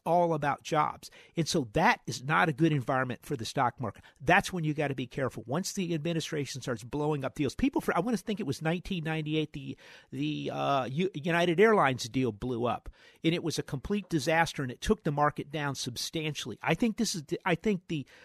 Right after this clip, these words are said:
the Pfizer Allergan deal and the, and the blow up of the, of the Baker Hughes Halliburton, if the Baker Hughes Halliburton deal fails, could be a watershed moment here.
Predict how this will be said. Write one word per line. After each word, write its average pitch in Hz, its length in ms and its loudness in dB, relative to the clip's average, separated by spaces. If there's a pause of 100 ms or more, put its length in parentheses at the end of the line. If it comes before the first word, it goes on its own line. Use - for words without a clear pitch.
(160)
the 151 80 2
Pfizer 208 540 4
Allergan 165 640 2
deal 156 300 0
and 143 180 -6
the, 127 220 -6
and 139 160 -4
the 131 60 -2
blow 165 280 2
up 180 140 2
of 147 60 -2
the, 131 160 -4
of 143 160 -4
the 127 140 -4 (360)
Baker 185 300 2
Hughes 165 340 -4
Halliburton, 147 640 2
if 120 100 -8
the 135 100 -8
Baker 156 300 -2
Hughes 156 320 -6
Halliburton 143 500 -2
deal 127 200 -4
fails, 139 480 -6 (500)
could 185 240 4
be 196 360 -2
a 143 80 -2
watershed 151 680 2
moment 143 320 -4
here. - 160 -10